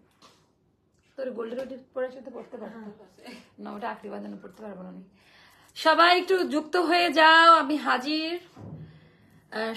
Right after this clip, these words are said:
Speaker 1: সবাই আসলে ব-, জানতে চাচ্ছিল যে আমি কোথায় গেছি, কোথায়, মা আপুর কোনো খোঁজ খবর নাই। আজকে থেকে লাইভ শুরু হলো ইনশাল্লাহ, হয়তো। গুড।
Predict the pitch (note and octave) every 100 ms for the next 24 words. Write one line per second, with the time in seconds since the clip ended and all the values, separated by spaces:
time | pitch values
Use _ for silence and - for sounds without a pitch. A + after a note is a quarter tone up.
0 | - C4+ D4+ D#4 D#4 D4 D4 D4+ D4+ D4
1 | B3+ - A#3+ C#4+ - - - G#3+ C4+ C4+
2 | D4+ D#4 D4+ - D4 B3+ C4 A#3+ B3+ A#3+
3 | B3+ C#4+ - D4+ D4+ B3+ B3+ C4 C4+ C4+
4 | C#4 C#4 D4+ C#4 C4 B3 C4+ C4+ C#4+ C#4+
5 | D4 C#4+ - C4+ - - C#4 C#4 B3+ A#3
6 | B3 D4 _ _ _ _ _ _ - B3+
7 | B3+ D4+ D4+ D#4 D4 C4 C4 - D4 D4
8 | D#4 E4+ C#4+ B3+ C#4+ C#4 C#4 C#4 C4+ -
9 | _ _ _ _ _ _ _ _ - -
10 | B3 - - - F#3 A#3 G3